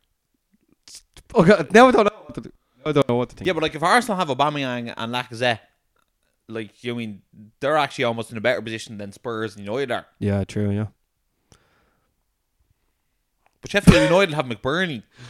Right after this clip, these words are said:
Speaker 1: Man, like,
Speaker 2: You know what? Wolves shouldn't be ro-, ruled out either, you know what I mean?
Speaker 1: Yeah, no, but see, they, their squad isn't actually that big either.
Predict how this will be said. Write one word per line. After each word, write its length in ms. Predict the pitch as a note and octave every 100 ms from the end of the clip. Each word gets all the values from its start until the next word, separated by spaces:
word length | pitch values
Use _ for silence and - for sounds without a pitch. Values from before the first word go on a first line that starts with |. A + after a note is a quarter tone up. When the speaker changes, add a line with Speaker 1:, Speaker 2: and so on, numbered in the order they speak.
| A#2+ A#2+ B2+ B2+ B2+ - -
Speaker 1:
Man, 460 | C#3 D3+ C#3 A#2+
like, 340 | G#2+ G#2 G2 - - - - C3+ - - -
Speaker 2:
You 60 | -
know 80 | C#4+
what? 140 | G3+
Wolves 320 | E3 C#4+ E4 -
shouldn't 220 | B3 G3
be 120 | D#3
ro-, 240 | C#3+ C#3
ruled 360 | A#2 B2 C3 A#2
out 140 | A2
either, 260 | A2+ F#3 D3+
you 100 | A2+
know 100 | D3+
what 40 |
I 40 | G#3
mean? 80 | D#3
Speaker 1:
Yeah, 40 |
no, 80 | C3
but 80 | A#2+
see, 120 | D3+
they, 240 | D3 D#3 D#3
their 180 | D#3
squad 420 | D3 - C3+ C#3+ B2
isn't 280 | C3+ C3 B2+
actually 280 | A#2+ - A#2
that 180 | A2+ A2+
big 220 | A2+ G#2
either. 380 | A#2 C3+ B2+